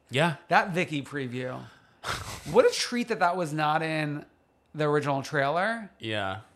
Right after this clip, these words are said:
Speaker 2: 'Cause this is, like, a great, like, something is said, it's, like, about John, it sounds like,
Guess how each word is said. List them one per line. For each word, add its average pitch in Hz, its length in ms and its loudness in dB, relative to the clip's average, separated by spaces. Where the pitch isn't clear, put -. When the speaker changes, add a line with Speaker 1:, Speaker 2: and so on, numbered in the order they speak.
Speaker 2:
'Cause 151 260 -2
this 302 280 0
is, 143 120 -10
like, 143 160 -6
a 139 80 -6
great, 147 340 -4
like, 165 240 -4
something 370 340 -4
is 381 120 -4
said, 208 400 -2
it's, - 140 -10
like, 120 240 -8
about 151 640 -4
John, 139 380 -2
it 220 140 -8
sounds 220 360 -4
like, 226 460 -2